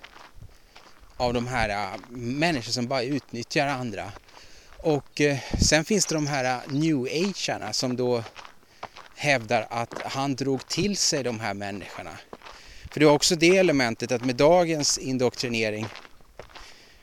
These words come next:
som finns i konspirationscirklar, i alla konspirationscirklar, Red Eyes Creation och även vakuum punkt se och, och, och, och så vidare, så finns det de här new age-tankarna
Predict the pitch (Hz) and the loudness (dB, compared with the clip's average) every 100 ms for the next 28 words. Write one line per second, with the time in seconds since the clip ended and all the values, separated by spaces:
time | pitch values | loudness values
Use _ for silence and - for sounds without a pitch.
0 | - - - 139 123 170 156 - 135 147 | -18 -4 2 2 4 4 4 4 2 2
1 | 127 - 127 - 127 107 - - - 127 | 0 0 0 0 -4 -2 -6 -4 2 2
2 | 117 - 98 113 - - - - - - | 2 0 0 0 -4 -20 -20 -20 -20 -20
3 | - - - - - - 143 143 151 175 | -18 -20 -20 -20 -20 -4 0 4 6 6
4 | 175 196 185 - 135 135 107 - - 117 | 6 6 4 4 0 0 -2 -2 -4 0
5 | 110 117 131 120 113 - 123 120 - 120 | 2 6 6 6 2 4 2 2 -4 -2
6 | 123 123 131 117 117 117 120 127 123 123 | -2 0 0 0 -2 -4 0 2 2 -2
7 | 113 113 123 117 - 117 117 113 - - | -6 -2 0 2 2 2 0 -2 -10 -20
8 | - - - - - - - 147 139 123 | -20 -20 -20 -20 -20 -8 0 4 4 4
9 | 127 - - - - - - - - - | 0 -4 -12 -14 -18 -12 -12 -12 -20 -20
10 | - 131 123 123 117 123 113 101 107 - | -12 -10 -8 -6 -4 -4 -4 -6 -8 -16
11 | - - - - 143 147 135 139 127 117 | -20 -20 -12 -4 0 0 0 -2 -2 -2
12 | 143 165 127 120 117 - - - - - | 0 0 0 -4 -4 -2 -4 -4 -2 6
13 | 156 170 - 98 | 6 6 -2 -4